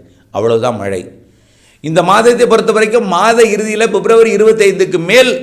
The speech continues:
அதே போல் ஒரு மழை பொழிவு மீண்டும் தென் மாவட்ட மேற்கு தொடர்ச்சி மலைக்கும் தென் கடலோர பகுதிகளுக்கும் தென் மாவட்ட உள்பகுதிகள் ஓரிரு இடங்கள்லையும் தெரிகிறதே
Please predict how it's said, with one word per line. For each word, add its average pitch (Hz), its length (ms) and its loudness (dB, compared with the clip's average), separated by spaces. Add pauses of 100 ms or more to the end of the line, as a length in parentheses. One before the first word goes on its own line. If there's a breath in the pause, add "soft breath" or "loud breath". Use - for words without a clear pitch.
(120)
அதே 156 360 2
போல் 226 220 4
ஒரு 196 140 2
மழை 180 240 0
பொழிவு 180 320 -2
மீண்டும் 208 440 -2
தென் 247 220 -2
மாவட்ட 190 400 0
மேற்கு 170 300 -6
தொடர்ச்சி 160 300 -6
மலைக்கும் 165 500 -2 (440 loud breath)
தென் 156 200 -2
கடலோர 175 380 4
பகுதிகளுக்கும் 160 640 -2
தென் 165 240 -2
மாவட்ட 170 420 0
உள்பகுதிகள் 160 640 -2
ஓரிரு 151 280 -2
இடங்கள்லையும் 151 500 -4
தெரிகிறதே 143 320 -4